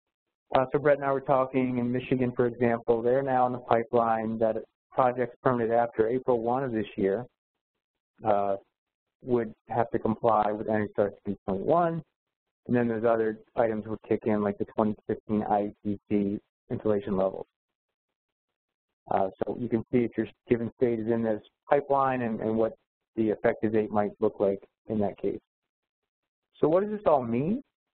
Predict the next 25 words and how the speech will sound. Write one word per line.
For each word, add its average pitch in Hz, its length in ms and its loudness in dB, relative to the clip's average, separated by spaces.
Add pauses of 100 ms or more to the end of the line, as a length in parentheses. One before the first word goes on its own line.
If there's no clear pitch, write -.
(1080)
Uh, 147 340 6 (960)
it, 156 160 0 (180)
it's 147 160 0
a 156 60 4
little 202 320 2
anticlimactic, 165 1040 0
actually. - 420 -10 (720)
Uh, 123 240 4 (580)
we'll 160 160 2
start 170 220 4
with 165 120 0
Energy 156 200 -2
Star 143 220 2
three 143 120 4
point 131 260 2
one. 98 260 -2 (800)
That 165 280 2
essentially 185 420 0
makes 156 260 0
the, 131 180 2
the 120 120 0
hers 123 300 0 (260)
value 107 600 2
more 139 280 2
stringent, 117 440 0